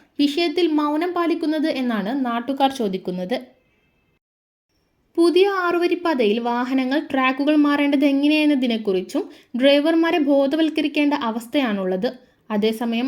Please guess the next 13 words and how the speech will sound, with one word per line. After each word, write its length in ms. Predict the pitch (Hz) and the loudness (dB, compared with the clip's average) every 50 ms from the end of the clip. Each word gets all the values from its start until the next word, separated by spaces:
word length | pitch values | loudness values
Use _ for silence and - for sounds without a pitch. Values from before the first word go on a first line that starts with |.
| 262 254 | -4 -4
ആറുവരിപ്പാതയിലെ 880 | 247 240 247 254 262 269 277 294 285 285 277 262 262 277 277 277 285 277 | -4 -2 0 0 2 2 2 2 0 0 -2 0 0 0 0 0 0 0
നിയമങ്ങൾ 500 | 277 277 277 269 269 269 269 269 285 311 | 0 0 0 2 2 2 2 0 0 -2
കൃത്യമായി 640 | 311 - 277 269 269 - 311 302 302 302 302 311 | -2 0 -2 -2 0 0 0 2 2 2 2 0
അറിയാവുന്ന 580 | 311 302 294 294 285 285 285 254 220 196 190 214 285 - - - _ _ - | 0 0 0 0 2 0 0 0 -2 -4 -4 -4 -6 -8 -10 -20 _ _ 0
ഇതര 220 | 302 294 339 359 370 | 0 2 2 2 0
സംസ്ഥാനത്തുൾപ്പെടെ 800 | 370 381 359 349 349 359 330 330 320 311 311 302 269 302 294 311 | 0 0 -4 -4 -2 -2 -2 -2 0 0 0 0 0 2 0 2
ഇത്തരം 320 | 277 269 269 285 277 285 269 | 0 0 0 0 0 0 2
റോഡിലൂടെ 480 | 254 254 254 240 247 240 240 220 233 311 - - | 2 2 2 2 2 0 0 0 0 -2 -2 -2
പതിവായി 500 | 277 254 240 240 262 262 285 285 294 311 | -2 -2 0 0 0 0 0 0 0 -2
സർവീസ് 520 | 302 294 269 254 254 247 262 311 320 - 320 | -2 -2 -4 -4 -4 0 0 -2 -2 0 -2
നടത്തുന്ന 420 | 302 262 214 214 - 185 185 220 330 - - - _ _ _ | -2 -2 -2 -2 -4 -6 -6 -6 -8 -10 -14 -20 _ _ _
ചരക്ക് 400 | - 349 330 330 339 339 339 392 | 0 2 2 2 2 0 2 2
ലോറികളും 400 | 381 370 370 370 339 339 339 349 | 2 2 2 0 -2 -2 -4 -4